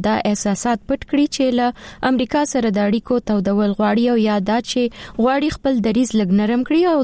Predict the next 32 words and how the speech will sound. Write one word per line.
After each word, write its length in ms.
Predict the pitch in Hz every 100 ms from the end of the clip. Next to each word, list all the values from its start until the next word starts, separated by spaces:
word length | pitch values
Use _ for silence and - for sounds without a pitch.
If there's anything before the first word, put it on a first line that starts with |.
| 220
د 340 | 233 233 - 214
یوکرین 420 | 233 - 269 277
د 100 | 226 196
جګړې 260 | 196 240 285
په 140 | 208
شان 240 | - 196 196
د 100 | 202
دواړو 280 | 214 220 226
هیوادونو 440 | 208 196 190 214 220 -
ترمنځ 560 | 196 220 240 233 - - - -
په 80 | 262 262
لانجمنو 440 | 262 254 285 285 254
مسایلو 480 | 220 - 220 240 233
کې 220 | 240 202
امریکا 360 | 196 208 233 233 226
ته 120 | 196
امتیاز 400 | 196 214 202 185
ورکړي. 340 | 202 - 202 208 - - - -
د 100 | 262 269
مشال 360 | 269 302 285 254
ریډیو 280 | 233 233 226
د 100 | 220
خبر 300 | 220 208 226 214
مرکزي 360 | 190 - 208 254 -
څانګې 300 | 214 214 240 208
په 40 | 185
دې 540 | 208 208 - 190 180
ریپورت 320 | 196 233 233 -
کې 200 | 233 208
نور 140 | 196 196
تفصیل 320 | - 214 185
واورئ. 260 | 185 185 190